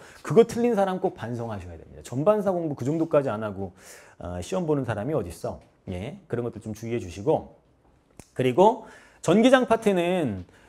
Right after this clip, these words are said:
어, 대충 풀면 맞아요, 저 문제가. 대충 풀면 맞아요. 뭐 이거겠지, 이거겠지 이러면 답이 나와. 그래 정답률이 내가 볼 때는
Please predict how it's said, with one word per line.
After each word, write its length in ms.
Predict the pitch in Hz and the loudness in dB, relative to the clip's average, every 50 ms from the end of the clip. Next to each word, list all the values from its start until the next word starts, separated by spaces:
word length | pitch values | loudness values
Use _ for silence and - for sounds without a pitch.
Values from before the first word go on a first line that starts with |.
| _ _ | _ _
어, 760 | - 127 127 123 123 123 123 123 123 123 120 120 120 120 120 120 | -6 -4 -2 -2 -2 -2 -2 -2 -2 -2 -2 -2 -2 -4 -4 0
대충 280 | - 151 160 - 277 269 | 2 2 2 4 2 2
풀면 280 | - 254 233 214 208 156 | 2 4 4 4 4 4
맞아요, 320 | 113 104 92 98 90 85 | 2 0 -2 -4 -8 -8
저 100 | 80 80 | -10 -14
문제가. 340 | 78 78 76 73 73 76 - - _ _ _ _ | -16 -16 -18 -18 -18 -20 -20 -20 _ _ _ _
대충 280 | - 151 151 - 247 | 2 2 2 2 0
풀면 240 | - 226 214 208 190 | 0 2 2 2 2
맞아요. 240 | 123 101 98 107 120 | 2 0 -2 -4 -4
뭐 120 | 170 254 | -2 -2
이거겠지, 580 | 247 226 214 214 320 311 226 165 - - - 220 | 0 0 2 4 4 6 6 4 4 2 -4 -6
이거겠지 500 | - 165 180 247 247 185 160 - 180 156 | -4 0 2 4 4 4 2 2 0 2
이러면 340 | 160 175 185 208 240 202 151 | 2 4 4 4 4 2 2
답이 240 | - 143 156 220 | 2 2 2 4
나와. 260 | 170 113 120 143 143 117 | 2 4 4 2 2 2
그래 140 | 117 175 | 2 0
정답률이 500 | 170 147 165 180 226 220 214 208 196 190 | 0 0 6 6 6 6 6 6 4 6
내가 220 | 156 147 156 208 202 | 6 6 6 6 6
볼 120 | 185 170 | 4 4
때는 340 | - 170 196 240 190 107 - | 2 2 2 2 0 0 -4